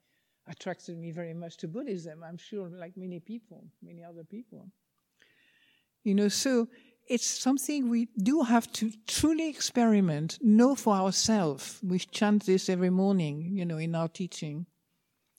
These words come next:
To know for ourselves, to be realized by ourselves,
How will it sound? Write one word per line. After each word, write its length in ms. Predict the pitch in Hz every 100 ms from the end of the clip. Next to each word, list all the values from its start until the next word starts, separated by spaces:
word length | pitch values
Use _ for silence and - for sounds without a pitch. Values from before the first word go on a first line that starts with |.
| _ _ _ _ -
To 120 | 214
know 220 | 202 220
for 200 | 226 208
ourselves, 600 | 196 190 - 214 175 156
to 120 | -
be 160 | 175 185
realized 640 | 175 196 208 202 196 190 190
by 140 | 175
ourselves, 840 | 180 175 208 202 175 160 160 -